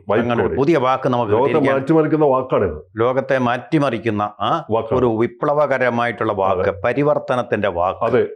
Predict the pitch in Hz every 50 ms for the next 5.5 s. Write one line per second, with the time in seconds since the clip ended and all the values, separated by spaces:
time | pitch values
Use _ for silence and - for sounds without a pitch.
0 | - - 110 104 151 143 - - 175 180 170 165 156 165 170 175 170 160 139 131
1 | - 143 139 135 147 143 139 156 165 160 160 - - - - _ _ - 139 135
2 | 139 139 139 135 127 127 135 143 151 156 160 156 - 135 123 127 135 135 - 160
3 | 160 160 156 139 143 139 139 135 131 127 127 135 127 120 123 117 110 123 131 139
4 | 143 143 139 143 - 147 143 139 143 143 151 - - 123 127 131 127 113 120 131
5 | 135 135 135 135 - 139 127 104 95 98